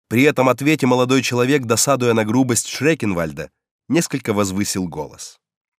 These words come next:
Это обстоятельство не осталось без замечания, так как в ту же минуту явилась перед ним Аннетта Вейльхен с приказом от имени баронессы,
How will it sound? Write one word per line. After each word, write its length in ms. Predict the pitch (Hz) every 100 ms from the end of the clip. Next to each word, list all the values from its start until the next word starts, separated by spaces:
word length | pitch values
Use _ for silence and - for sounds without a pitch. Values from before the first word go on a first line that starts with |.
| _ - - -
Это 220 | 139 -
обстоятельство 800 | - 131 - 135 160 160 131 -
не 120 | 135
осталось 440 | 131 120 160 156 120
без 200 | 113 113
замечания, 800 | 101 117 113 170 170 120 82 - _ _ _ _ _ _ _
так 160 | 147 -
как 200 | 151 -
в 80 |
ту 160 | - 175
же 120 | 139
минуту 360 | 143 160 175 160
явилась 460 | 151 131 139 135
перед 280 | - 131 127
ним 180 | 135 139 -
Аннетта 500 | 110 117 117 - 117
Вейльхен 680 | 120 117 82 - 73 71 - _ _
с 120 | - -
приказом 520 | 92 - 123 120 120
от 200 | - - -
имени 320 | 123 110 98
баронессы, 720 | 85 85 85 110 160 - 151